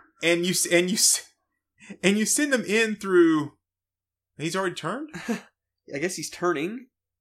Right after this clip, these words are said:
Speaker 1: Uh, and you, you, you put them in as far away from the complex as possible, so it takes them days to get there, even though you think the terrorists have taken it over.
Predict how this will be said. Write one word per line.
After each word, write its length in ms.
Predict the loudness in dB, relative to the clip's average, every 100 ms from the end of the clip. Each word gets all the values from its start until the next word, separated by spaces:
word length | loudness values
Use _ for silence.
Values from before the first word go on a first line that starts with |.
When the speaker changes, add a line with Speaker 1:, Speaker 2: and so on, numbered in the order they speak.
| _ _ _ -2
Speaker 1:
Uh, 260 | 0 0 -4 _ _
and 200 | 0 0
you, 60 | -4
you, 220 | -8 -16 -6
you 200 | -6 -4
put 120 | -4
them 80 | -2
in 140 | -4 -2
as 140 | -2
far 180 | 2 2
away 120 | 2
from 80 | 0
the 60 | -2
complex 320 | -2 -4 -6
as 80 | -8
possible, 340 | -6 -6 -2
so 80 | -2
it 80 | 0
takes 140 | 0
them 120 | -2
days 300 | 2 0 0
to 80 | -4
get 260 | 2 2 2
there, 400 | 0 0 -4 -8 _ _ _ -2
even 140 | 2
though 100 | 2
you 60 | 0
think 160 | -2
the 60 | -4
terrorists 300 | 0 0 0
have 40 | 0
taken 240 | 0 0
it 80 | 0
over. 280 | 0 0 -8